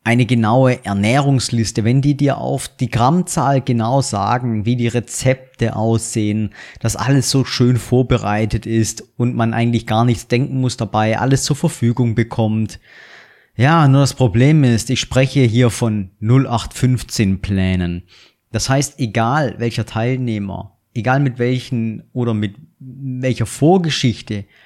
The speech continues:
oder mit welchen Vorerkrankungen oder auch mit welchen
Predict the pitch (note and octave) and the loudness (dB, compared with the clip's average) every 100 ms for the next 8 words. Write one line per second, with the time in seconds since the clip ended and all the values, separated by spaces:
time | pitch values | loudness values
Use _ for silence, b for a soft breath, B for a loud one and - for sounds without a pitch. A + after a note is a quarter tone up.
0 | b _ C3+ B2+ A#2 A2+ G2 - C3+ G#2 | b _ 2 2 2 -2 -2 -4 -6 -4
1 | G#2 - G#2+ D3+ E3+ C3+ G#2+ G2 F#2 b | -8 -2 0 0 0 -2 -2 -4 -8 b
2 | b b b D#3 D3+ F#2 A#2+ C3+ C3 - | b b b 2 2 2 4 4 0 -8
3 | - C3+ A#2 C3 A#2 B2 A#2 | -2 0 2 2 2 -2 -4